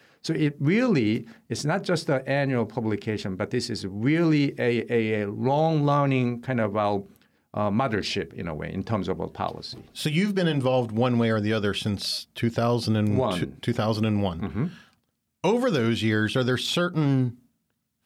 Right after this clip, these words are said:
Speaker 2: themes that have emerged from,
Speaker 1: Mm-hmm.
Speaker 2: from the data? Sort of what, what, what, what are your broad takeaways from a, a really macro level of what you've seen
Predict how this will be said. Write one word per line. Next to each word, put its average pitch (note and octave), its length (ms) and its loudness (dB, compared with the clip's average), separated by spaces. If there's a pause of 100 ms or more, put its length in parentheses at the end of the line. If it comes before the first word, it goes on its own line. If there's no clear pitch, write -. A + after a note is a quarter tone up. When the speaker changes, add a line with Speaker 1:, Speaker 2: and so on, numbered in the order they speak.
(240)
Speaker 2:
themes F3+ 560 2
that D#3 140 2
have D#3 200 2
emerged D#3 560 2
from, D3+ 360 0
Speaker 1:
Mm-hmm. - 80 -14
Speaker 2:
from C#3+ 180 0
the D3 100 0
data? D3+ 540 2
Sort D3 260 0
of C#3 80 2
what, C3 260 0
what, C3+ 220 2
what, D#3 300 0
what G3+ 140 4
are G3+ 80 4
your D#3+ 160 2
broad C#3 400 2
takeaways G#2+ 580 0
from A#2 160 2
a, G2+ 260 0 (420)
a - 60 0
really C3 200 2
macro B2 440 2
level G2 540 2 (480)
of A#2+ 140 2
what C#3+ 120 0
you've B2 200 2
seen A2 500 2